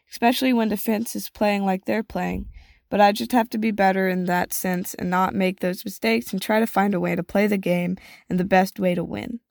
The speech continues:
to the win it." Uh, Kansas City still has a two-game lead over the Raiders and Broncos in the A F C West, but hasn't clinched the division title yet.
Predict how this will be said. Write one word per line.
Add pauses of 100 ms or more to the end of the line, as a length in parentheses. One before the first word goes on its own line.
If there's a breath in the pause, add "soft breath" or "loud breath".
(360)
to
the
win
it." (840 loud breath)
Uh,
Kansas
City
still
has
a
two-game
lead
over
the
Raiders
and
Broncos
in
the
A
F
C
West, (400 loud breath)
but
hasn't
clinched
the
division
title
yet.